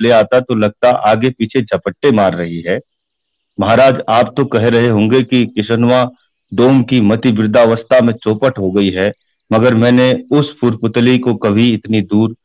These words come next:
कहीं, अ, नहीं उड़ाना चाहा, गोसाई जी।" तो ये एक ऐसी, अ, ये एक इस प्रेम कथा से ना, मतलब, अ, जैसे, मतलब, आदमी जिंदगी भर एक बार प्रेम कर बेन, फिर कर सकते रहो। और अपन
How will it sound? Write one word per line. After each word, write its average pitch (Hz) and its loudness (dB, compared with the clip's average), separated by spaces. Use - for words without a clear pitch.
कहीं, 120 0
अ, 101 2
नहीं 104 0
उड़ाना 98 2
चाहा, 90 -6
गोसाई 87 -12
जी।" - -16
तो 175 0
ये 202 4
एक 190 2
ऐसी, 175 2
अ, 139 4
ये 165 4
एक 175 -4
इस 175 0
प्रेम 143 0
कथा 131 0
से 113 -2
ना, 139 0
मतलब, 117 -2
अ, 104 -4
जैसे, 98 -2
मतलब, 120 0
आदमी 110 0
जिंदगी 120 0
भर 113 -2
एक 107 0
बार 110 2
प्रेम 107 0
कर 104 -4
बेन, 98 -2
फिर 101 -12
कर 101 -2
सकते 104 -4
रहो। 95 0
और 104 2
अपन 98 0